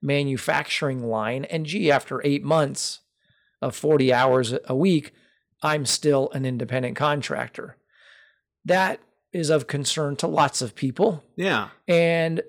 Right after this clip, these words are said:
Speaker 1: in many instances, that is an instance of the B factor coming into play.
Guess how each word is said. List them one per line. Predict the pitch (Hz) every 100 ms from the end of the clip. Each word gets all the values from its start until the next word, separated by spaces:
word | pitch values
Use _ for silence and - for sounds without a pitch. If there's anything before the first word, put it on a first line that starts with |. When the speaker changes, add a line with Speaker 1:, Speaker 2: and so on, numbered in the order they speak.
| -
Speaker 1:
in | 165 165 - 202
many | 160 175 170
instances, | 160 151 - 151 - 156 151 127 - 143
that | 117 143 151 147 - - _ -
is | 139
an | 143 156
instance | 135 - 143 135 117
of | - 139 127 120 -
the | 131
B | 113 156 151
factor | - 156 131 - 143 120
coming | 147 139 131
into | 131 -
play. | - 165 135 -